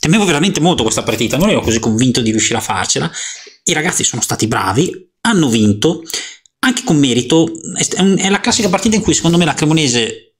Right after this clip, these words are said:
ha meritato i tre punti. Se il Cosenza avesse strappato il pareggio non avrebbe rubato nulla, perché ha avuto le sue occasioni, però la Cremonese ai punti ha fatto qualcosa in più del Cosenza. Ehm,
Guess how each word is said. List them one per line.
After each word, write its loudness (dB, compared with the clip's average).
ha -2
meritato 0
i -4
tre -2
punti. 0
Se 0
il -2
Cosenza 0
avesse 0
strappato -2
il 0
pareggio 2
non 4
avrebbe 2
rubato 2
nulla, 4
perché -2
ha 2
avuto 4
le 2
sue 0
occasioni, -2
però 0
la -4
Cremonese 2
ai -2
punti 0
ha -6
fatto -2
qualcosa -2
in 0
più 0
del -2
Cosenza. -6
Ehm, 0